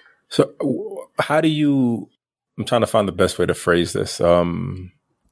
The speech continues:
how do you fi-, how do you decide?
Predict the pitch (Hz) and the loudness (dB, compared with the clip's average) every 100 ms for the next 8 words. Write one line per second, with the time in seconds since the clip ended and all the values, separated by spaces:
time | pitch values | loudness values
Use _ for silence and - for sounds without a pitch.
0 | _ _ _ - - 123 123 123 117 110 | _ _ _ -10 0 2 2 2 2 0
1 | - 101 - - - 139 143 135 123 110 | 0 -2 -2 -6 0 0 2 2 2 0
2 | 98 - 104 98 95 | -2 0 2 4 4